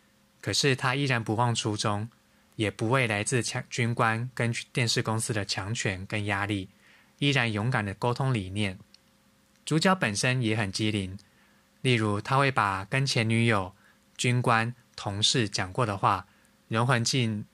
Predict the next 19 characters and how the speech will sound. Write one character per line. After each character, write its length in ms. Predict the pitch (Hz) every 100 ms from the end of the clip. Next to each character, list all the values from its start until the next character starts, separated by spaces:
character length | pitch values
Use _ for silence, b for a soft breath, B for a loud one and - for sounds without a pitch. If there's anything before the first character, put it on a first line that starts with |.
| _ -
对 160 | 135
白 160 | 117 95
的 120 | 101
梗， 280 | - 131 135 - _ _ _ _ -
最 180 | - 113
后 200 | 120 113
磨 200 | 101 110
合 140 | 117
出 240 | 110 135 123
一 80 | 110
个 300 | 113 98 - B
双 260 | - 143 147
方 180 | 156 160
都 120 | 175
满 220 | 123 110
意 80 | 123
的 120 | 101
走 200 | - 104
向。 280 | - 107